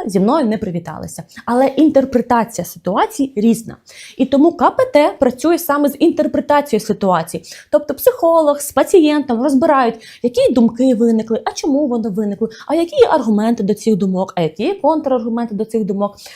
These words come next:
А потім ми будемо йти в поведінкові експерименти, набирати коригуючий досвід. Але це не тема нашої доповіді, тому про це розповідати не буду. Далі момент.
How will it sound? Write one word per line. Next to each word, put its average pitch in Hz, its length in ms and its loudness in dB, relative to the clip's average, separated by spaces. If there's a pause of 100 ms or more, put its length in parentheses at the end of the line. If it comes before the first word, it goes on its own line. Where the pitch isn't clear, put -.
(120)
А 285 80 -2
потім 508 300 2
ми 285 60 4
будемо 240 280 2
йти 262 140 -2
в 370 100 -8
поведінкові 233 460 -2
експерименти, 175 640 -8
набирати 185 400 -4
коригуючий 196 540 -8
досвід. - 280 -14
Але 285 140 -2
це 247 160 -10
не 202 100 -6
тема 170 220 -6
нашої 175 300 -10
доповіді, 220 420 -8
тому 185 160 -12
про 160 100 -16
це 190 100 -8
розповідати 175 420 -10
не 175 60 -6
буду. 160 200 -8 (640)
Далі 262 280 0
момент. 160 380 -6